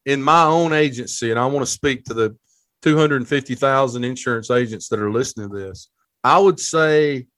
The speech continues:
I have, of the twelve team members I have on my staff, about three that just live for me to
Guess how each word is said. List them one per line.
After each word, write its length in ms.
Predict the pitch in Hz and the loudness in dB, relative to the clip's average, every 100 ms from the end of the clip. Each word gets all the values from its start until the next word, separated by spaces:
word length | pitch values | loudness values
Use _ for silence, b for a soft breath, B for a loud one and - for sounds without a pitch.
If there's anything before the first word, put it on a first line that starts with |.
| _ _ 120 | _ _ -4
I 160 | 135 | -4
have, 520 | 151 143 127 123 120 107 - | 0 0 2 0 -2 -6 -8
of 260 | 123 113 | -6 -6
the 100 | 117 | -8
twelve 520 | - 151 147 156 151 | -4 2 4 4 2
team 260 | - 147 131 | -2 -6 -4
members 420 | 127 120 120 113 | -4 -2 -4 -2
I 140 | 120 120 | 0 0
have 300 | 113 113 110 | 2 0 0
on 160 | 110 | -4
my 180 | 110 110 | -4 -6
staff, 560 | 104 - 107 98 95 - _ _ _ _ _ _ _ | -6 -4 -2 -2 -4 -10 _ _ _ _ _ _ _
about 680 | 113 107 117 113 110 107 - _ _ _ _ | -8 -2 2 2 2 -2 -8 _ _ _ _
three 880 | - 127 127 147 135 117 104 92 _ _ _ _ | -14 -6 0 2 2 0 -4 -12 _ _ _ _
that 400 | 101 120 117 107 | -2 0 0 -4
just 480 | 110 120 113 - 78 | -4 -4 -4 -10 -14
live 760 | 98 113 131 131 117 107 90 - _ _ _ _ _ _ _ | -8 0 2 4 4 0 -2 -20 _ _ _ _ _ _ _
for 220 | - 110 | -6 -6
me 420 | 110 120 117 110 | -2 -2 -2 -6
to 600 | - 113 104 101 98 | -10 -8 -6 -6 -8